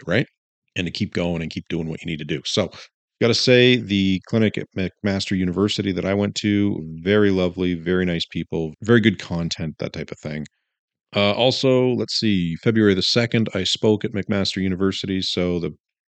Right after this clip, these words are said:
Poetry and Creative Writing Society put out, put on an event that I talked at. So big shout out to them for hosting my talk on professional writing and becoming a pub-, published author.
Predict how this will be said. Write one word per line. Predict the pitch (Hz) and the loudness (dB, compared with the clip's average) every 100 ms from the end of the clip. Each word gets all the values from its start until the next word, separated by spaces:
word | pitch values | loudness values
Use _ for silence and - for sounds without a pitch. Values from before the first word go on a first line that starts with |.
| _ - | _ 2
Poetry | 156 147 139 | 2 4 4
and | 107 | 4
Creative | - 110 101 | 4 2 4
Writing | 90 98 101 | 2 0 0
Society | 110 - 107 107 101 | -4 0 2 2 0
put | - 95 | 0 2
out, | 92 92 - _ - | 2 0 -6 _ 0
put | 135 | 4
on | 123 113 | 4 4
an | 104 | 4
event | 87 82 110 90 - - _ | 2 2 2 2 -4 -8 _
that | - | -8
I | 87 | -6
talked | 82 101 107 - | -4 -2 -2 0
at. | 107 95 | -2 -2
So | 82 | -4
big | 120 113 | -2 0
shout | - 104 | 0 2
out | 101 | 0
to | - | -2
them | 92 95 | -4 -4
for | 92 90 | -4 -8
hosting | 98 87 101 90 | -6 -6 -4 -4
my | 85 | -4
talk | 80 90 87 - | -4 -4 -4 -6
on | 82 | -10
professional | - - 87 - 80 | -10 -8 -8 -6 -4
writing | 85 87 90 | -4 -2 -4
and | 82 82 | -4 -8
becoming | 78 87 85 | -8 -8 -8
a | 85 | -6
pub-, | 87 82 - | -8 -8 -10
published | 95 90 85 | -8 -6 -6
author. | 87 92 131 131 | -6 -4 -2 -4